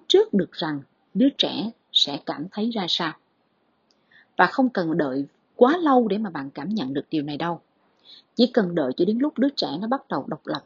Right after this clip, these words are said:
về nhận thức, tư duy, nó tự ra quyết định của bản thân,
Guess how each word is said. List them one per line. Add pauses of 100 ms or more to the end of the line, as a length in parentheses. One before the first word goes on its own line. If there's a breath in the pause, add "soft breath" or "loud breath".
(100)
về
nhận
thức, (100)
tư
duy, (520)
nó
tự
ra
quyết
định
của
bản
thân,